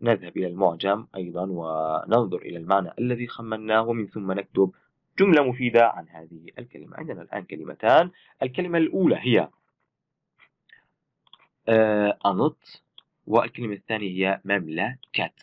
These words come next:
أنط شو معناها ومملكات شو معناها؟ بلشوا أنتوا الآن حلوا لحتى نحط الحل. طبعًا وقف الفيديو صديقي،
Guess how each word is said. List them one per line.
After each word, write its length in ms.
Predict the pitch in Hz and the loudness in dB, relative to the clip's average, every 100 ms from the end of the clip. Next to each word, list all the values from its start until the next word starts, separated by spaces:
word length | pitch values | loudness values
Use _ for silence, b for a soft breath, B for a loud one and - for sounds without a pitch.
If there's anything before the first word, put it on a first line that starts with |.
| _ - | _ -6
أنط 220 | 147 196 | -2 0
شو 160 | 196 175 | -2 -2
معناها 600 | 160 160 165 160 165 - | 0 2 0 4 2 2
ومملكات 720 | 101 113 98 95 92 - 107 - _ | 2 2 2 -6 -8 -2 -2 -2 _
شو 140 | - | -6
معناها؟ 460 | 117 92 82 - - _ _ _ _ _ _ - | -2 -2 -4 -18 -20 _ _ _ _ _ _ -4
بلشوا 280 | 196 175 139 | -2 -2 -8
أنتوا 200 | 110 98 | -6 -2
الآن 220 | 127 131 | -2 -2
حلوا 460 | - 175 175 180 - _ - | -6 -6 -2 -4 -6 _ -12
لحتى 520 | - - _ 117 117 - | -8 -8 _ -6 -6 -10
نحط 420 | 92 - 87 _ _ - | -16 -14 -16 _ _ -4
الحل. 260 | 151 - - _ _ _ _ _ _ | -4 -10 -14 _ _ _ _ _ _
طبعًا 220 | 85 85 | -6 -4
وقف 200 | 98 - | -8 -10
الفيديو 300 | 117 123 131 | -8 -8 -8
صديقي، 560 | 131 139 156 - 190 | -8 -4 -4 0 -2